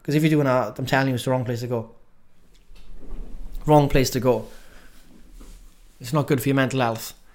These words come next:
Okay? So in ten weeks of a challenge, really what can be possible? A lot can be possible. Physically,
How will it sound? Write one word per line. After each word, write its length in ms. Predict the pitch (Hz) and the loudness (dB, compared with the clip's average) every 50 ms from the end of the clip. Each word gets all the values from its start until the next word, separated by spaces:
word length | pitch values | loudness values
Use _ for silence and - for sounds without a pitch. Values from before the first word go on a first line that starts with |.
| _ - - - - - _ _ _ _ 127 | _ -20 -20 -20 -20 -20 _ _ _ _ -8
Okay? 360 | 117 - 135 131 143 139 - - - _ _ _ _ _ _ | -2 2 2 2 2 0 -4 -12 -20 _ _ _ _ _ _
So 240 | - - - 180 180 | -10 -4 0 2 2
in 120 | 175 175 170 | 2 2 2
ten 280 | 175 - 226 214 190 | 2 2 4 6 6
weeks 220 | 165 135 131 - - | 6 4 4 2 -2
of 80 | 135 | -4
a 40 | 139 | -4
challenge, 480 | - - 143 120 117 117 113 123 127 131 | -2 0 0 0 0 -2 -4 -6 -6 -2
really 240 | 139 147 143 139 | 0 2 2 4
what 180 | 131 135 131 135 | 4 2 2 2
can 80 | 143 135 | 0 -2
be 60 | 123 | 0
possible? 440 | - 139 127 123 - - - 127 127 | 2 0 0 0 -2 -6 -6 -2 2
A 20 | |
lot 240 | 143 151 147 147 - | 2 2 2 2 0
can 100 | 135 127 | 0 0
be 60 | 127 | 0
possible. 540 | 120 - 127 120 - - - - 120 117 - - - - _ _ - - _ _ - | 0 0 0 -2 -2 -4 -8 -8 -8 -8 -10 -14 -20 -20 _ _ -20 -20 _ _ -18
Physically, 800 | - - - 143 131 143 139 - - 131 127 131 143 143 - | -4 0 0 2 2 2 0 0 0 2 4 4 4 2 -2